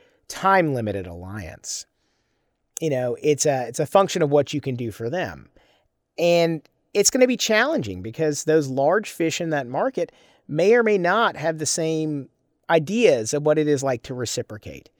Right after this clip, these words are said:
You may give a whole bunch of business their way and it doesn't even register with them. You may actually be the biggest person referring business to them, but they send it to their friend Johnny they went to high school down the road, who's incompetent compared to what your company offers.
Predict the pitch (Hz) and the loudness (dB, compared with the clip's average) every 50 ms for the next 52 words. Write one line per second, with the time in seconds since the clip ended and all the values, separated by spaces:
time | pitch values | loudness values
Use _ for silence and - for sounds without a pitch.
0 | _ _ _ _ _ _ - 156 175 208 220 214 196 170 175 175 156 160 139 - | _ _ _ _ _ _ -6 -2 0 2 4 4 4 4 4 4 6 6 6 6
1 | 185 190 214 196 - 147 151 147 135 147 143 - - 151 143 143 147 175 214 220 | 6 6 4 4 4 4 4 4 4 2 0 -4 -2 0 0 0 2 2 2 4
2 | 202 180 165 - 165 160 156 151 135 135 147 - 202 196 165 208 214 185 165 170 | 2 2 0 -2 -2 -4 -4 -4 -6 -6 0 4 4 4 6 4 2 0 0 0
3 | 160 143 143 160 165 165 - - 139 117 107 98 90 80 69 - 110 143 202 254 | 0 2 2 0 0 -2 -4 -4 -4 -4 -4 -6 -8 -12 -14 -12 -4 0 2 4
4 | 277 254 208 196 196 185 156 165 170 160 - 202 165 147 170 160 147 160 147 - | 6 6 6 6 4 4 0 -2 -4 -2 -2 -2 -2 -2 -4 -6 -6 -8 -8 -2
5 | - 240 262 269 254 - - - 226 202 180 - 185 151 135 - 170 165 156 143 | 0 2 2 4 2 2 2 2 0 0 2 0 -2 -4 -2 0 0 0 2 2
6 | 147 139 - 151 - 139 135 143 143 139 - - - - - - _ - 165 151 | 0 0 -2 -6 -4 -2 -2 -2 -2 -2 -6 -10 -20 -20 -20 -8 _ 2 4 6
7 | 170 175 - - - 220 220 214 202 165 - - 180 165 160 156 151 151 147 143 | 6 6 6 6 4 6 6 4 4 2 2 4 6 8 8 8 8 8 6 6
8 | 143 139 135 - - - 156 156 156 - - 196 190 185 170 147 170 190 240 247 | 6 4 2 0 0 4 4 4 6 6 4 4 4 4 4 4 4 6 6 6
9 | 202 175 160 165 170 175 185 - 170 139 175 220 262 - - - 160 160 165 165 | 4 4 2 2 0 0 0 0 0 0 0 0 0 0 -2 -2 0 2 4 4
10 | 165 170 175 208 247 247 185 139 - - - - _ _ _ - 196 196 160 214 | 2 2 2 2 4 4 4 2 2 -2 -18 -20 _ _ _ -2 -2 2 4 2
11 | 214 190 - - - 214 269 330 - - 143 113 - - 127 - 151 139 135 139 | 2 2 0 -2 2 2 4 4 6 4 4 2 0 -6 -8 -6 -4 -4 -2 -2
12 | 143 131 131 135 120 - 131 143 156 160 - - 165 123 107 123 135 127 - - | -2 -2 -2 -2 -2 -2 -2 -2 -2 -2 -4 -6 -8 -8 -6 -8 -8 -10 -10 -12
13 | - 107 104 107 - - 76 - - - - - | -10 -10 -10 -10 -12 -14 -16 -16 -18 -18 -20 -20